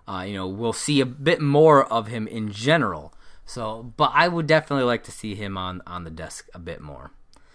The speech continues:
The next one is Brianne Chandler. Now, we just talked about how, uh, she is, you know, uh, retiring from, essentially from singles play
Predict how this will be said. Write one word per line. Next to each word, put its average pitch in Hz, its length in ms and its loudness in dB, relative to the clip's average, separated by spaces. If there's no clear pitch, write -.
The 139 80 -6
next 240 340 0
one 165 460 0
is 123 320 -2
Brianne 156 680 0
Chandler. 101 600 -4
Now, 107 180 -4
we 123 100 -2
just 147 280 -2
talked 147 320 4
about 123 340 0
how, 104 560 -2
uh, 92 140 -6
she 117 260 -6
is, 101 160 -8
you 107 220 -12
know, 92 340 -12
uh, 85 400 -10
retiring 156 640 2
from, 131 600 4
essentially 208 420 2
from 127 440 4
singles 180 460 0
play 117 480 -2